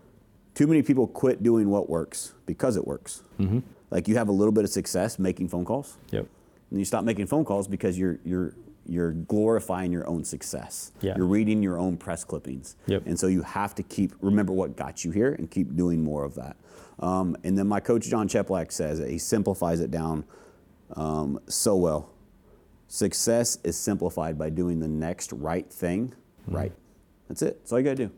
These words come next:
Speaker 1: Do the next right thing right.
Speaker 2: Mm-hmm.
Speaker 1: Quit trying to overcomplicate everything.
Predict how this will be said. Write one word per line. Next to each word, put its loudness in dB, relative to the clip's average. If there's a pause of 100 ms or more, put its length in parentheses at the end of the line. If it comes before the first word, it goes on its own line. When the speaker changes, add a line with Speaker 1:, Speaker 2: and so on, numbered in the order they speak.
(460)
Speaker 1:
Do 2
the 2
next 2
right 0
thing 0
right. -4 (320)
Speaker 2:
Mm-hmm. 4
Speaker 1:
Quit 2
trying 2
to 4
overcomplicate 2 (100)
everything. -4